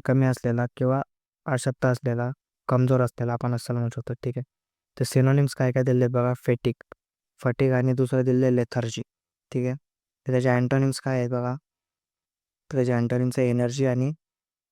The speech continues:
विगोर, ठीक आहे. fatigue म्हणजे कमजोर आपल्याला माहिती आहे,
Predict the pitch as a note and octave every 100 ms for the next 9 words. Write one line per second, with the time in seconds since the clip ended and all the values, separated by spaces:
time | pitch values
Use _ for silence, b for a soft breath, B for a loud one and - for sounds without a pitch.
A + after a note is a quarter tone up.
0 | _ _ C3+ B2 A#2 A#2 G#2+ _ _ _
1 | _ _ B2+ A#2+ B2 C3 _ _ _ _
2 | _ _ _ - B2+ C#3 C3+ B2+ B2+ -
3 | B2 B2+ B2 - B2 B2+ B2 A2+ A2+